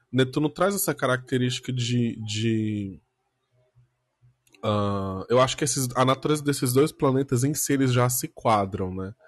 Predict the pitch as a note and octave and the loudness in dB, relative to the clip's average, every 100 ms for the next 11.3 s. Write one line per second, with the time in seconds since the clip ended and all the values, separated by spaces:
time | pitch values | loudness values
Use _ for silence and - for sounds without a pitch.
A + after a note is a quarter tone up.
0 | _ _ _ _ - C3 B2 C3+ - B2+ | _ _ _ _ -2 2 4 2 -2 -2
1 | C3+ A#2+ B2 A#2+ B2+ D#3 - - A2+ G2 | 2 4 4 4 2 -2 -4 -4 -2 -2
2 | G2 - G#2+ A2+ G#2+ G2+ - A2 G#2 A2 | -4 -4 -2 -2 -4 -8 -6 -4 -2 -2
3 | - B2+ B2 B2 A2+ A#2 - A2+ B2 - | 0 0 0 -2 -2 -2 -2 -2 -2 -2
4 | A#2 A2+ G#2 - - G2 G2 - G2+ - | 0 2 2 -2 -6 -6 -8 -8 -10 -6
5 | G#2+ G#2 G2+ G#2+ G#2 G2 _ - - - | -4 -4 -4 -4 -4 -6 _ -20 -20 -20
6 | _ - A2+ A2+ - B2 A2 A2 G#2+ A2+ | _ 2 2 2 -2 -2 0 0 -2 -2
7 | A2+ B2 B2+ C3 C#3+ B2+ B2 A2+ A#2 - | -2 0 -2 0 0 2 0 -2 -4 -8
8 | - - A#2+ C3 D3 D3 A#2 - - A#2+ | -8 -4 -2 0 -2 -2 -4 -6 -6 0
9 | A2+ B2 - A#2+ A#2 A2 G#2+ A2+ - A#2 | 2 0 -2 0 0 0 -2 -2 -2 -2
10 | A#2+ B2+ - A2+ A#2 C3+ - A2 G#2+ G2 | -2 -4 -2 2 2 2 0 0 0 -2
11 | G2 F2+ | -4 -4